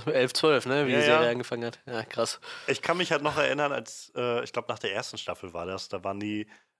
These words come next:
Speaker 2: ähm, äh, nicht alle, aber halt von, also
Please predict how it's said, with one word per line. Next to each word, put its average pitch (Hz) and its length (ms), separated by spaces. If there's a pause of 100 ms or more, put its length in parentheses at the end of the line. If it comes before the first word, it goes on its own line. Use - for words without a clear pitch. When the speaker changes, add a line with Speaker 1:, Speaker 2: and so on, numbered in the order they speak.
(120)
Speaker 2:
ähm, 95 600 (480)
äh, 90 400
nicht 90 200
alle, 127 220
aber 92 220
halt 90 160
von, 90 440 (240)
also 82 340